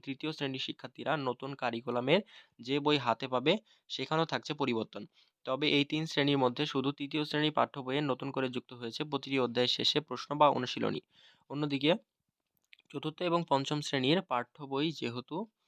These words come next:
এখনও কারিকুলাম, নতুন কারিকুলামে অন্তর্ভুক্ত হয়নি, তাই এই দুই শ্রেণীর পাঠ্য বই দুই হাজার এগারো সালের কারিকুলামের আলোকেই পরিমার্জিত আকারে শিক্ষার্থীরা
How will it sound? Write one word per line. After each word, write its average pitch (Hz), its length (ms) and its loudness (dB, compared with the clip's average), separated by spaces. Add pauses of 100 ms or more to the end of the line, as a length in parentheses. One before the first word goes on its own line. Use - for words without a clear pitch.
(320)
এখনও 165 360 -2
কারিকুলাম, 135 560 4 (320)
নতুন 135 320 -6
কারিকুলামে 123 560 0 (180)
অন্তর্ভুক্ত 139 420 -8
হয়নি, 127 380 0 (420)
তাই 131 180 0 (140)
এই 135 220 2
দুই 135 300 0
শ্রেণীর 147 400 2
পাঠ্য 131 360 -2
বই 135 180 -4
দুই 120 120 -6
হাজার 123 220 -2
এগারো 120 340 2
সালের 131 380 4 (420)
কারিকুলামের 131 560 -2
আলোকেই 127 340 6
পরিমার্জিত 123 500 -4
আকারে 131 280 0
শিক্ষার্থীরা 123 520 -6